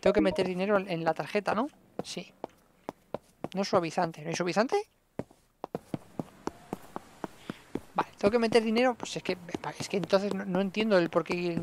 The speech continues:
que tenga dinero en el banco. Directamente no lo entiendo. Porque es donde cobra el tío del banco.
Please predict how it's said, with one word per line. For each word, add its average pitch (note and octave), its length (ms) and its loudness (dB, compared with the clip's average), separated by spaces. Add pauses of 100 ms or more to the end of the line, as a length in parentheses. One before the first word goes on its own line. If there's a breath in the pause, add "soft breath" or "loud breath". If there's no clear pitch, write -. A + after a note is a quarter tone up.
que E3+ 100 -4
tenga E3+ 240 0
dinero D#3+ 300 0
en D#3+ 80 -2
el D#3+ 80 -4
banco. G#3 200 -2 (280)
Directamente F3+ 500 0
no F3 120 -2
lo F#3+ 40 -2
entiendo. F3+ 320 -8 (540 loud breath)
Porque F3+ 180 2
es G#3+ 60 4
donde G#3+ 180 6
cobra G#3 240 6
el G#3 80 -2
tío B3 160 6
del G3 80 4
banco. B3+ 320 2